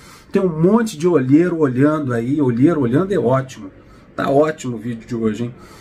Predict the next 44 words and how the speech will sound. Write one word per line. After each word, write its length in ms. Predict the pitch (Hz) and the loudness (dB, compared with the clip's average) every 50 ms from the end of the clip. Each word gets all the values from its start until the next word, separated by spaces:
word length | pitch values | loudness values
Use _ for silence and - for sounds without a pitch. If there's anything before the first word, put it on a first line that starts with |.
| - - - - - - - - - - - - - - - - - - - | -20 -20 -20 -20 -20 -20 -20 -20 -20 -20 -20 -20 -20 -20 -20 -20 -20 -8 -2
Todo 280 | - 269 285 226 226 | 0 2 2 4 4
mundo 200 | 214 220 220 208 | 4 4 2 2
observando 760 | 190 - 175 - - - 160 139 123 117 151 156 156 151 147 | 0 -4 -6 -6 -2 0 0 0 0 -2 -2 -2 0 0 0
o 60 | 143 | 2
menino 380 | 139 139 131 131 143 147 143 131 | 4 4 4 4 4 4 4 2
Isaac. 560 | 110 107 107 127 139 147 147 143 - - - _ - | -2 -2 -2 0 0 0 -2 -6 -10 -18 -20 _ -6
E 40 | 131 | -4
olha 180 | 160 240 320 | -2 -2 -2
que 100 | 320 320 | -2 -2
ele 80 | 311 320 | -2 0
não 220 | 349 359 349 330 | 2 2 2 2
joga, 600 | - 127 135 139 165 196 208 214 226 220 214 185 | 2 4 4 2 2 2 0 -4 -4 -4 -4 -4
joga 260 | 156 196 220 226 240 | -4 -2 -2 0 0
um 320 | 233 226 202 190 185 170 143 | 0 0 2 2 4 4 4
jogo 340 | 131 143 170 190 185 175 175 | 4 4 4 4 4 4 4
ou 120 | 160 139 | 4 4
outro, 520 | 135 143 160 170 180 190 190 185 185 170 | 4 4 4 4 4 4 2 0 0 -2
entra 200 | 175 180 180 165 | -2 -2 -2 -2
no 120 | 160 175 165 | -2 -2 -4
segundo 400 | - - 165 156 170 170 151 127 | -4 -6 -6 -4 -2 -2 -4 -2
tempo, 260 | - - 185 202 190 | -2 -2 -2 0 0
mas 140 | 180 170 - | -2 -2 -2
tá, 180 | - 185 185 185 185 | -4 -6 -6 -6 -8
rapaz, 440 | 196 202 185 175 - 175 151 135 131 | -8 -8 -6 -4 -4 -4 -4 -4 -4
sabe 220 | - 175 170 170 | -8 -8 -6 -6
a 40 | 165 | -6
rapaziada 560 | 147 - 156 156 143 123 123 127 139 135 127 | -4 -2 -2 -2 -2 0 -2 -2 -2 -2 -4
que 80 | 120 - | -6 -6
tá 100 | - 127 | -6 -6
interessada 580 | 120 123 - 120 113 110 107 - - 110 107 | -6 -6 -6 -6 -6 -6 -6 -8 -10 -10 -8
no 140 | 107 101 101 | -10 -12 -12
Isaac? 460 | 95 90 95 123 127 113 - - - - _ _ _ _ _ _ _ _ - - - - - - - - - - - _ - - - | -14 -6 -4 -4 -4 -4 -6 -12 -20 -20 _ _ _ _ _ _ _ _ -20 -20 -20 -20 -20 -20 -20 -20 -20 -20 -20 _ -20 -4 -2
Eles, 240 | 143 143 151 - | -2 -2 0 0
eles 260 | 151 151 165 165 160 165 - | 0 0 0 -2 -4 -6 -6
acompanham 580 | 151 143 - - 160 139 135 - 151 160 156 | -6 -4 -2 -2 -2 -2 0 0 0 0 0
o 40 | 156 | -2
moleque 300 | 156 147 143 147 143 151 | -2 -2 -2 -4 -4 -4
no 80 | 156 143 | -6 -8
sub-vinte. 640 | 135 - 147 147 160 147 110 101 117 127 127 - - | -6 -6 -6 -2 -2 -2 -2 -2 -4 -4 -4 -4 -6
No 80 | 127 | -6
sub-vinte, 1160 | - - - 147 147 120 110 - 143 165 165 - - - - 117 - 117 143 185 - - - | -4 -6 -2 -2 -2 -2 0 0 -2 -2 -2 -6 -14 -18 -20 -10 -4 -2 -2 0 -2 -2 -6
o, 200 | 127 123 139 151 | -6 -6 0 2
o 40 | 143 | 2
Isaac 540 | 139 131 117 107 131 135 147 - - - | 2 2 2 0 -2 -2 -2 -6 -10 -18